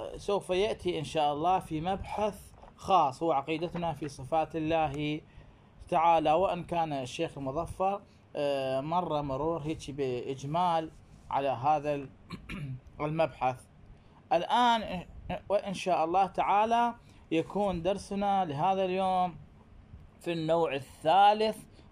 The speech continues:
من التوحيد، وهو التوحيد في العبادة. <clears throat> كما تعلمون أيها الأعزة، هناك اتفاق بين الموحدين. طبعًا،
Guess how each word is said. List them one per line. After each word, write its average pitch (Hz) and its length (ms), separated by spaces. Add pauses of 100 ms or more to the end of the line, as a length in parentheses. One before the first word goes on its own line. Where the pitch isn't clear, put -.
من 156 160
التوحيد، 147 800
وهو 156 600
التوحيد 147 920 (680)
في - 100
العبادة. 117 640 (1500)
<clears throat> 208 60 (2500)
كما 247 280
تعلمون 170 500
أيها 151 280
الأعزة، 135 840 (840)
هناك 220 500
اتفاق 170 680 (720)
بين 175 360
الموحدين. 131 920 (680)
طبعًا، 151 320